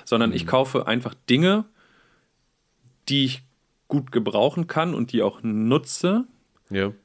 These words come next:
Speaker 1: die aber häufig Gegenstände sind, die andere Leute als Statussymbol nutzen,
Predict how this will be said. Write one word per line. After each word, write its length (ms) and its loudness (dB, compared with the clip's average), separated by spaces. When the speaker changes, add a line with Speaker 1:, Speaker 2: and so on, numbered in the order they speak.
Speaker 1:
die 380 0
aber 200 2
häufig 440 -2
Gegenstände 460 -2
sind, 200 -6
die 100 -4
andere 280 -2
Leute 220 4
als 120 0
Statussymbol 800 -2
nutzen, 460 -4